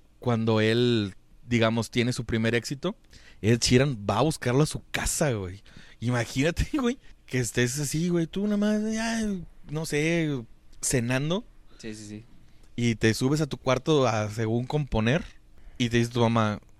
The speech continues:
Speaker 1: "Hey, te, te busca Ed".
Speaker 2: ¿Quién coño es Ed?
Speaker 1: Sí, qué chingos, y ya bajas y es Ed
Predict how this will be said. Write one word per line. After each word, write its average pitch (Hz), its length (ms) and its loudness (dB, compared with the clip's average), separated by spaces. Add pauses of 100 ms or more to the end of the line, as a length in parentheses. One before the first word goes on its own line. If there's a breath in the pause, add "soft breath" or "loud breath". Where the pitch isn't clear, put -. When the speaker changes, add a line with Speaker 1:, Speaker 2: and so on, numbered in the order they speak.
(280)
Speaker 1:
"Hey, 135 280 2
te, 123 160 -2
te - 180 -2
busca 135 380 2
Ed". 156 220 4 (160)
Speaker 2:
¿Quién - 180 -20
coño 117 300 -4
es 113 80 -8
Ed? 107 140 -6 (360)
Speaker 1:
Sí, 147 240 2
qué 143 100 -4
chingos, 147 500 0
y 113 100 -4
ya 117 120 0
bajas 127 320 0
y 123 60 0
es 120 120 -2
Ed 127 100 2